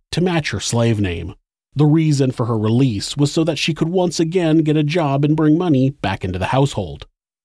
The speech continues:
Not long after, Cameron gave Colleen permission to start going to church, and soon after, Jan started going with her.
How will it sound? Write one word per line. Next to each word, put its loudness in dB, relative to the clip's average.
Not 2
long -2
after, -4
Cameron 0
gave 0
Colleen 2
permission 0
to -2
start -2
going 2
to -2
church, -4
and 0
soon 2
after, -2
Jan 0
started -2
going -4
with 2
her. -10